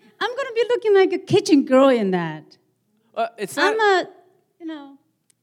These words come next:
Speaker 1: that's, no.
Speaker 2: No?
Speaker 1: No.
Speaker 2: No. Yeah. That's servanthood. You know, you, servant, you, you're not a kitchen girl. You're a servant as unto the Lord.
Speaker 1: Okay.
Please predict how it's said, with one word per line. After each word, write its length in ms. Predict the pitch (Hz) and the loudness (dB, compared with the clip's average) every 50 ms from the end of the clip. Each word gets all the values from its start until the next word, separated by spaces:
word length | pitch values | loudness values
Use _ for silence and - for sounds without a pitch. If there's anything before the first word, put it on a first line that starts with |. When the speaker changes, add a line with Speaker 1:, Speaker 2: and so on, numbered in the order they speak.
| _ _ 370 | _ _ _
Speaker 1:
that's, 140 | - 370 - _ _ _ | -20 -20 -20 _ _ _
no. 360 | - 240 226 196 190 185 180 - _ _ _ _ _ _ _ | -12 -8 -6 -6 -6 -6 -8 -14 _ _ _ _ _ _ _
Speaker 2:
No? 360 | - 147 165 208 254 247 214 _ _ _ | -8 -6 -4 -4 -4 -6 -12 _ _ _
Speaker 1:
No. 280 | - 202 180 160 185 190 _ | -16 -14 -14 -14 -16 -18 _
Speaker 2:
No. 200 | - 135 120 107 110 _ _ _ _ _ _ _ _ _ _ _ _ _ _ _ _ _ | -16 -16 -16 -16 -18 _ _ _ _ _ _ _ _ _ _ _ _ _ _ _ _ _
Yeah. 300 | 180 190 208 180 123 98 87 _ _ _ _ _ _ _ _ | -18 -16 -14 -14 -16 -16 -20 _ _ _ _ _ _ _ _
That's 220 | 147 139 - - | -20 -20 -14 -10
servanthood. 520 | - 208 233 208 147 127 120 123 107 98 107 | -8 -8 -8 -10 -12 -16 -16 -18 -18 -18 -18
You 120 | 123 135 | -18 -20
know, 80 | 147 - | -20 -18
you, 180 | 151 151 175 - - | -18 -18 -18 -18 -20
servant, 480 | _ - - 240 302 294 269 233 - - | _ -18 -16 -14 -14 -12 -14 -16 -16 -18
you, 180 | 170 185 196 - | -18 -18 -18 -16
you're 120 | 208 220 | -16 -14
not 180 | 254 262 262 240 | -14 -14 -14 -16
a 40 | 190 | -16
kitchen 340 | - - 202 - - 147 | -16 -16 -16 -16 -18 -18
girl. 180 | 110 120 127 131 | -18 -16 -16 -14
You're 160 | 143 143 135 | -14 -16 -16
a 60 | 135 | -18
servant 720 | 135 - - - - - 226 254 240 214 156 113 98 104 - - | -18 -20 -20 -20 -20 -18 -16 -16 -16 -16 -18 -20 -20 -20 -20 -20
as 200 | 123 131 127 147 | -20 -18 -18 -18
unto 200 | 139 135 _ 143 | -18 -18 _ -20
the 120 | 123 127 | -20 -18
Lord. 340 | 131 139 160 151 117 98 98 _ _ _ - | -18 -16 -16 -16 -18 -20 _ _ _ _ -20
Speaker 1:
Okay. 320 | 190 - _ - 156 - | -20 -20 _ -20 -20 -20